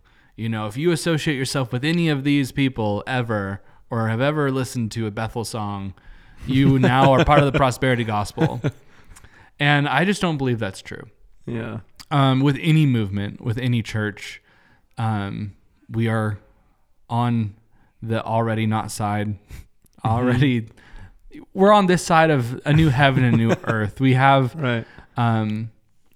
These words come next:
Speaker 1: fallen away from the Lord, uh, as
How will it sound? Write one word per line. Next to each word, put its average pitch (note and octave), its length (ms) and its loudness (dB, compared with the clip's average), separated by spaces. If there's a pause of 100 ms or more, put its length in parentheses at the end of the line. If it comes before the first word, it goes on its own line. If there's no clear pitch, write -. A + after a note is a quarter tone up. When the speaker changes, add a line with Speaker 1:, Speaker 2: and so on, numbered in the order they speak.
(260)
Speaker 1:
fallen A#2+ 400 0
away G2+ 400 -4 (160)
from G#2+ 560 -2
the A#2+ 100 -4
Lord, G#2 460 -4 (220)
uh, G#2+ 340 -8 (920)
as G2+ 320 -10